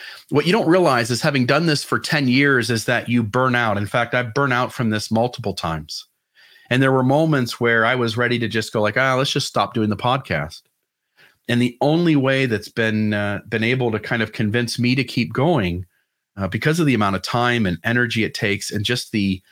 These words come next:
the toll it takes on you over a long period of time,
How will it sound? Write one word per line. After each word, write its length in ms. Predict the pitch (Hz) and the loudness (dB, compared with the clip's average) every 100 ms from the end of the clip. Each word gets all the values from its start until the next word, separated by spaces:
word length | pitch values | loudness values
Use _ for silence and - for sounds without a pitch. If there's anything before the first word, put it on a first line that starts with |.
| - - | -8 -6
the 80 | |
toll 280 | 104 139 147 | -2 0 2
it 100 | 117 | 0
takes 340 | - 123 127 - | 0 -2 -2 -2
on 160 | 95 | -2
you 180 | 92 95 | 0 0
over 200 | 98 98 | 0 0
a 60 | 98 | 0
long 300 | 101 104 101 | 0 0 -2
period 240 | - 101 | -2 -2
of 80 | 92 | -2
time, 380 | - 104 85 | -2 -2 -2